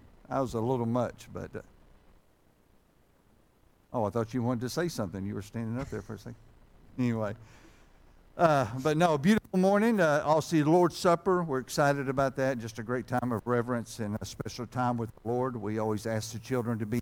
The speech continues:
in with us and give them an opportunity to understand the importance of the Lord's Supper. But, uh, also we incorporate that with Hymnal Sunday, we call it. And, uh,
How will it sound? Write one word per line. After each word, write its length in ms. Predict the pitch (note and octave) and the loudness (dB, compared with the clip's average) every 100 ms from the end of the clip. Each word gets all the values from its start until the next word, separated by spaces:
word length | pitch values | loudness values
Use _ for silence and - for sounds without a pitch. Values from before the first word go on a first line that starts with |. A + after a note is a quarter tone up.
| B2 | -4
in 180 | A2 | -6
with 240 | G#2 C3+ - | -4 -2 0
us 260 | F3 - - _ _ _ - | -2 -4 -14 _ _ _ -14
and 100 | G#2 | -8
give 200 | A2+ A#2 | -4 -2
them 200 | A#2+ A2+ | 0 0
an 80 | A2+ | 0
opportunity 760 | A2 A2 F#2+ B2 A2+ A2 A#2 A2 | -2 -4 -4 -2 -2 -2 -4 -4
to 100 | G#2 | -4
understand 520 | A2+ G2+ - A2+ A2 | -4 -6 -6 -4 -4
the 160 | - | -8
importance 340 | - A#2+ G2+ G2 | -10 -8 -8 -8
of 80 | F#2+ | -8
the 60 | |
Lord's 260 | G2+ G#2+ F#2+ | -6 -6 -8
Supper. 460 | - A2+ A2+ F#2 D#2 - - - - - - | -6 -6 -6 -10 -10 -20 -20 -20 -20 -18 -6
But, 180 | G2 A2 | -6 -2
uh, 160 | G#2 | -2
also 400 | C#2 A#2 A2+ B2+ | 0 -2 -2 -2
we 160 | A#2 B2 | -2 -2
incorporate 560 | A2 B2 A#2+ B2 A#2+ - | -4 -4 -4 -2 -4 -2
that 220 | B2+ - | -4 -4
with 160 | G#2+ | -8
Hymnal 380 | G2+ C3 C3+ A#2+ | -4 -4 -2 -4
Sunday, 460 | - C#3 C3+ C#3+ D3 | -6 -4 -2 -2 -4
we 180 | C#3 B2+ | -4 -4
call 320 | C3 C#3+ D#3 | 0 0 -2
it. 100 | B2+ | -4
And, 260 | G#2 G#2 | -6 -4
uh, 220 | G2+ F#2+ | -4 -4